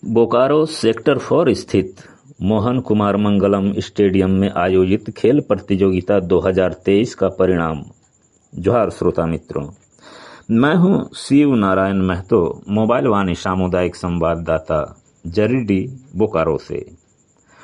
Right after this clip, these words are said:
मोहन कुमार मंगलम स्टेडियम, बोकारो सेक्टर फ़ोर मैदान में आयोजित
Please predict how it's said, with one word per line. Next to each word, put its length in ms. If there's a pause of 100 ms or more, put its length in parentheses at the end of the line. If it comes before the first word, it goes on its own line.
(320)
मोहन 420
कुमार 400
मंगलम 520
स्टेडियम, 580 (720)
बोकारो 440
सेक्टर 480
फ़ोर 340
मैदान 420
में 220 (120)
आयोजित 640